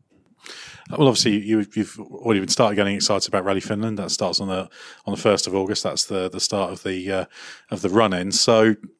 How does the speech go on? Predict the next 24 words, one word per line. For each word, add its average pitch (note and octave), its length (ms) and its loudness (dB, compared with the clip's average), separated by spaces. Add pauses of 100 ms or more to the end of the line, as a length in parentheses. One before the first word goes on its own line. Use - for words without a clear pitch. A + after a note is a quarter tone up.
(340)
it's, - 200 0
it's C3+ 120 0
getting A#2+ 200 2
towards G#2+ 220 -2
the G2 40 -6
business A2 320 2
end F2 140 -6
of E2+ 40 -14
the F#2 60 -6
championship F2+ 480 -6
now, F#2+ 160 -8
isn't F#2 160 -8
it? E2+ 160 -10
So F#2+ 160 -2
it's, - 320 -2
it's F#2 140 -4
kind G#2+ 180 -2
of F#2+ 220 -4 (560)
one G2+ 340 2
slip - 380 0
could, - 320 -2
could - 160 -4
cost - 280 -2
you F#2 180 -4